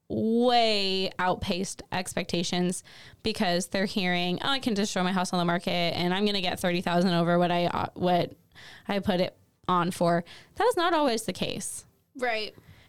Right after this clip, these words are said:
Speaker 1: And, um, if you're not priced right, and if you're not making it easy for a buyer to buy,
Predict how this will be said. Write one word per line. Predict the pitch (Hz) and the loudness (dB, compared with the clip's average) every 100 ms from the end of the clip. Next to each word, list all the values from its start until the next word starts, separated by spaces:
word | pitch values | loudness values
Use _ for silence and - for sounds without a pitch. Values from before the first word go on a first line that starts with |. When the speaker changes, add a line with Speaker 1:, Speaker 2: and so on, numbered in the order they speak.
| _ - | _ -2
Speaker 1:
And, | 214 202 190 180 180 190 - | 0 2 0 0 0 -2 -2
um, | 214 202 185 175 71 - 233 - | 0 0 0 -2 -4 -8 -10 -8
if | 233 | -4
you're | 269 | 0
not | 349 - | -2 -2
priced | 240 226 247 | -2 -2 -2
right, | 311 294 320 - _ - | -2 0 -2 -4 _ -4
and | 220 | -2
if | 220 | 0
you're | 226 220 254 | -2 0 0
not | 294 302 | 0 0
making | 240 220 233 220 | -2 -4 -2 -2
it | 196 - | -4 -6
easy | 202 208 233 240 254 | -4 -2 -2 -4 -4
for | - 220 196 185 185 - | 0 2 2 4 2 2
a | 196 | -2
buyer | 185 175 180 196 | 0 0 0 -2
to | 226 | -2
buy, | 180 170 196 247 320 | 0 0 0 0 -2